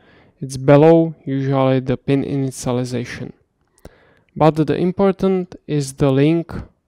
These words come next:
between the D M A and the, and the U A R T. When if we remember the, the U A R T handler,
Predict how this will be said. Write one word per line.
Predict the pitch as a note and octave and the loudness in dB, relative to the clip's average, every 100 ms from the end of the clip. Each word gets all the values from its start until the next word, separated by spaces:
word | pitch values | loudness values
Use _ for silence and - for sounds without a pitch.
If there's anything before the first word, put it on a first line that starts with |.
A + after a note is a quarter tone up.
| _ _ _ _ | _ _ _ _
between | C#3+ B2 C3+ C3+ C3 B2+ | -10 -8 -4 -2 0 -2
the | B2+ | -4
D | B2 C3 C#3 | -2 -2 0
M | C#3 | 0
A | C3 B2+ C3 C#3+ _ _ _ _ _ _ _ _ _ _ _ | 0 -2 -6 -12 _ _ _ _ _ _ _ _ _ _ _
and | C3+ C3 | -8 -6
the, | B2 A#2+ A#2 A#2 A#2 - | -4 -4 -4 -6 -8 -12
and | C#3 C3 A#2 | -12 -12 -10
the | A#2+ A#2+ | -8 -8
U | A#2+ C3+ C3+ | -6 -2 0
A | |
R | B2 C3+ | 0 -4
T. | - - - _ _ _ _ _ _ _ _ - | -10 -20 -20 _ _ _ _ _ _ _ _ -6
When | C#3 - | -4 -4
if | D#3+ | -6
we | D3 E3 D#3 | 0 2 4
remember | D3+ D3+ D3+ D3+ D3+ D3 | 2 2 0 2 2 2
the, | D3 C#3+ C3+ C3+ C3 | 0 2 4 2 0
the | C3+ | 0
U | C3 E3 | 0 0
A | |
R | - D3 | 0 -2
T | C#3 | 0
handler, | C3+ G3+ F#3+ E3+ | 0 0 0 -2